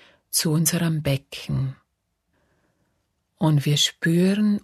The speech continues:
und nehmen wahr, wie das Becken vom Sessel getragen wird.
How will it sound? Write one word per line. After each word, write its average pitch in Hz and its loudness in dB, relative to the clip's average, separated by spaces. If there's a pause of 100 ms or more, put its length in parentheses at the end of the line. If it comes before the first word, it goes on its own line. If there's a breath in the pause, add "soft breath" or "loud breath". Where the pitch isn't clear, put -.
(120)
und 160 -2
nehmen 156 2
wahr, 147 -2 (560)
wie 156 0
das 147 0
Becken 190 -4 (400)
vom 151 -2
Sessel 180 0
getragen 131 -4
wird. 131 -6